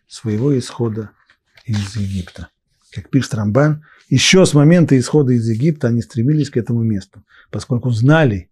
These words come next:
что там получат Тору. Ведь Муше с самого начала сказал им: "Вы будете служить Богу, когда выйдете из Египта, вы будете служить з-, Богу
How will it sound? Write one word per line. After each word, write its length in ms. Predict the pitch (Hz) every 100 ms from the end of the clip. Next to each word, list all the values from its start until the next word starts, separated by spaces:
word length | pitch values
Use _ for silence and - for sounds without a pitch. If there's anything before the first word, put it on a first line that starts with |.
| _ _ _
что 220 | - 90
там 340 | - 165 180
получат 460 | 143 143 147 120 -
Тору. 280 | 110 98 95 _ _ _ _
Ведь 100 | -
Муше 260 | 120 113 143
с 40 |
самого 240 | 139 139 139
начала 300 | 127 135 135
сказал 420 | - 143 143 117
им: 120 | 95 - _ _
"Вы 100 | 117
будете 380 | 147 147 123 113
служить 420 | 120 120 139 110
Богу, 320 | 113 127 151
когда 440 | - 101 120 104 - _ _ _
выйдете 260 | 120 120 117
из 100 | 110
Египта, 320 | 110 139 120
вы 80 | 107
будете 320 | 127 139 -
служить 380 | 107 123 131 123
з-, 160 | 123
Богу 640 | 165 139 143 120 151 127